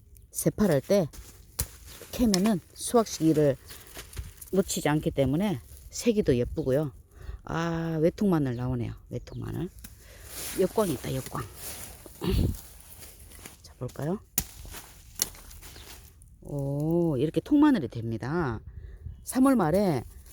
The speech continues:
제가 갖고 있었던 마늘 중에 좀 큰 거, 팔기 애매한 것들 있잖아요. 쪽을 이렇게 심었습니다. 그랬더니 이게 두 개로 이거는 분화가 됐네요. 그러니까 결론은 뭐냐?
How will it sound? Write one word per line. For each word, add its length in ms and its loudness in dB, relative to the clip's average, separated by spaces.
제가 240 2
갖고 300 4
있었던 340 4
마늘 260 4
중에 280 0
좀 200 -6
큰 240 6
거, 320 4
팔기 360 2
애매한 340 4
것들 240 2
있잖아요. 400 -4
쪽을 360 6
이렇게 180 -4
심었습니다. 640 -6
그랬더니 300 0
이게 160 6
두 120 -4
개로 340 6
이거는 200 -6
분화가 320 -6
됐네요. 320 -6
그러니까 220 6
결론은 380 6
뭐냐? 320 4